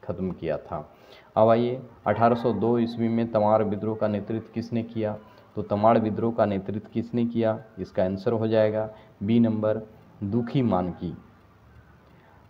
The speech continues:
सत्रह सौ अठ-, सॉरी, अठारह सौ सात ईस्वी में किसने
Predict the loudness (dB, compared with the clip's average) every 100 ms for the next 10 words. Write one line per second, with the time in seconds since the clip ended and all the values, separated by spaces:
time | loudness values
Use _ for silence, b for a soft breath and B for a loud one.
0 | -4 -2 2 0 2 2 2 0 -6 0
1 | 0 2 0 0 -2 -2 -2 2 2 2
2 | -4 -4 -2 -2 -4 -4 -4 -4